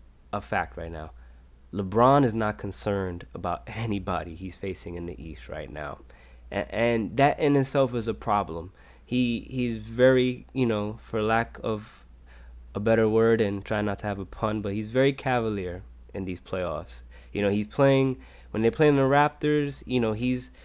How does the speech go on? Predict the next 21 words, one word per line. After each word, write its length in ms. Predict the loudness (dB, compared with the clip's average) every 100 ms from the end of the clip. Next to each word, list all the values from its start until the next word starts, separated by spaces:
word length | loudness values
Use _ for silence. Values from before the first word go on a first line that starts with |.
| -10
spinning 500 | -8 4 6 8 6
the 60 |
ball 280 | 4 6 8
like 120 | 6 2
he's 120 | -2
taking 300 | -2 0 -2
a 80 | -2
free 260 | 0 -2
throw 480 | 0 2 2 2 0 -8 -18 -14 -6
a 120 | -6
few 220 | 0 0
times 340 | 2 2 4
in 60 | 2
front 260 | 2 2 2
of 120 | 2
Ibaka 340 | 2 2 0
before 280 | -6 -4 0
he 40 | 0
hits 180 | 0
a 80 | -4
three. 520 | -6 -2 0 0 -4